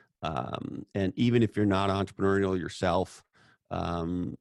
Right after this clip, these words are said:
you know, if you're somebody who believes in the American dream, the power of technology to make a difference. A-, and look, I know to some people this sounds corny. I, I don't care. You know, it's e-, e-, being pessimistic, being negative is easy.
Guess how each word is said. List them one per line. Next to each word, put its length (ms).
you 120
know, 160
if 100
you're 100
somebody 340
who 120
believes 460
in 120
the 120
American 440
dream, 360
the 80
power 320
of 100
technology 640
to 80
make 220
a 40
difference. 640
A-, 100
and 100
look, 180
I 100
know 220
to 120
some 220
people 260
this 160
sounds 260
corny. 460
I, 140
I 120
don't 180
care. 300
You 100
know, 260
it's 160
e-, 200
e-, 140
being 240
pessimistic, 800
being 260
negative 480
is 180
easy. 540